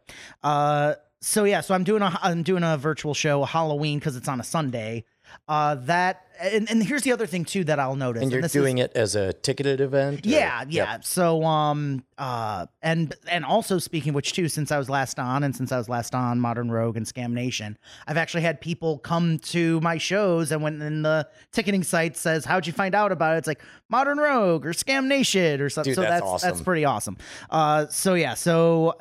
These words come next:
Speaker 1: um, in person and, and a couple virtual ones too. So, uh, I've no-, so the virtual events are selling like hotcakes. Like, I am sold out for the next couple weeks. I think I've got one show that only has, like, five spots open. And then my Halloween weekend shows,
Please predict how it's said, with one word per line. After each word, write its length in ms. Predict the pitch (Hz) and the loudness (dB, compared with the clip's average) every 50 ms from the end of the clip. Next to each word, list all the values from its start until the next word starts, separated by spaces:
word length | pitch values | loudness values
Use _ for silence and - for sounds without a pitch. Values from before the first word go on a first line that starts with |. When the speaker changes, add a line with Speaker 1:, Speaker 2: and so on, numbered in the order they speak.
| - | -6
Speaker 1:
um, 480 | - 139 139 135 127 127 123 127 120 117 _ _ _ _ - | -6 -4 -2 0 0 0 0 -2 -4 -6 _ _ _ _ -2
in 180 | 202 202 185 | 0 0 2
person 440 | - - 180 180 165 - 175 165 160 | 2 2 2 2 2 0 0 0 0
and, 180 | 156 151 151 139 | 0 0 0 0
and 180 | 135 143 135 | -2 -2 -2
a 40 | 139 | -2
couple 260 | - 143 135 - 135 | -2 -6 -6 -6 -6
virtual 400 | 117 123 123 117 - - 110 101 | -4 -4 -4 -4 -4 -6 -8 -8
ones 280 | 90 92 90 107 - - | -8 -8 -8 -10 -10 -6
too. 200 | - 143 117 95 | -4 -4 -4 -4
So, 360 | - - 165 160 156 160 143 - - - - - - - - - _ - | -2 0 0 2 2 0 -2 -4 -10 -20 -20 -20 -20 -20 -20 -20 _ -6
uh, 360 | 175 156 156 151 147 147 139 - _ _ _ _ _ _ _ _ _ _ - | -4 -2 -2 -2 -2 -4 -6 -8 _ _ _ _ _ _ _ _ _ _ -4
I've 160 | 196 202 170 | -4 0 2
no-, 160 | 190 220 254 240 | 2 0 0 0
so 180 | - - 233 | 0 0 0
the 80 | 202 202 | 2 2
virtual 460 | 147 170 277 302 - - 247 240 214 | 2 0 0 0 0 0 0 2 2
events 280 | 180 147 180 175 165 175 | 2 2 0 0 0 -2
are 60 | 160 | -2
selling 340 | - - 175 160 151 147 139 | 0 0 0 0 0 0 0
like 120 | 135 123 | -2 -2
hotcakes. 500 | - 120 - - - 113 73 - - - | -4 -6 -8 -8 -10 -14 -16 -14 -12 -10
Like, 160 | 123 120 - | -8 -6 -2
I 140 | 147 160 170 | 0 0 0
am 160 | 165 160 156 | 0 0 -2
sold 340 | - - - 151 143 143 135 | -4 -4 -2 -2 0 0 0
out 300 | 131 131 127 123 117 - | 0 0 0 -4 -6 -10
for 500 | - - - 131 123 120 120 117 117 117 | -14 -10 -6 -4 -2 0 0 0 -2 -2
the 160 | 98 - 131 | -4 -4 -2
next 240 | 131 131 113 - - | -2 -2 -2 -4 -6
couple 300 | - 156 - - 117 113 | -6 -6 -6 -6 -8 -6
weeks. 420 | 113 139 165 180 170 - - - | -2 -2 0 0 -2 -4 -6 -6
I 60 | 139 127 | -6 -6
think 180 | - 139 123 | -4 -4 -6
I've 80 | 127 104 | -4 -4
got 200 | 120 107 - 110 | -6 -6 -8 -6
one 240 | 117 123 131 139 139 | -4 -2 -2 -2 -2
show 300 | - - 135 131 127 127 | -2 -2 0 0 0 0
that 140 | 120 123 | -2 -2
only 200 | 123 123 123 117 | -2 -2 -4 -4
has, 120 | 117 113 - | -6 -6 -8
like, 140 | 113 - _ | -12 -14 _
five 240 | - 127 120 113 | -10 -8 -8 -8
spots 340 | - - - 131 123 135 - | -8 -8 -8 -6 -6 -6 -6
open. 500 | 143 127 131 131 - 139 135 131 123 123 - _ _ _ _ _ _ | -6 -8 -8 -8 -6 -6 -4 -4 -6 -8 -10 _ _ _ _ _ _
And 160 | - 147 151 143 | -6 -4 -2 0
then 100 | 135 127 | 0 0
my 100 | 123 131 | -2 -2
Halloween 440 | 117 156 147 143 139 143 143 139 | 0 0 0 0 0 -2 -2 0
weekend 360 | 127 139 135 - 139 131 131 131 | 0 -2 -2 -2 -2 -2 -2 0
shows, 600 | - 143 139 131 131 127 127 127 123 123 117 | 0 0 0 2 2 2 0 0 -2 -4 -6